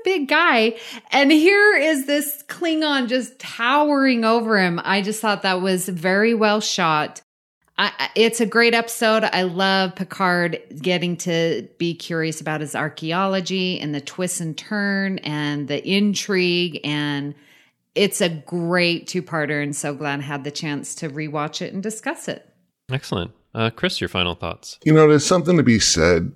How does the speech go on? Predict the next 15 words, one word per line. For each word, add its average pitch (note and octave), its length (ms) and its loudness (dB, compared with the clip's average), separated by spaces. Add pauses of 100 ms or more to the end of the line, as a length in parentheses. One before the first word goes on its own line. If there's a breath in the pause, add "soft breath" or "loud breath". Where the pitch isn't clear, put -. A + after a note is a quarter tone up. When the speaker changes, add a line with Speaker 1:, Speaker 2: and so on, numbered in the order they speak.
Speaker 3:
for - 260 -2
when G2 160 2
you G2+ 120 2
do G2 280 2
rewatches F2 720 2
for - 220 -2
episodic D2+ 540 0
television. A#1+ 720 -4
You F2+ 80 0
know, D#2+ 140 0
sometimes G2+ 600 0
you F#2+ 160 0
watch F#2 580 2 (240)
seasons E2+ 840 0
and E2 320 -6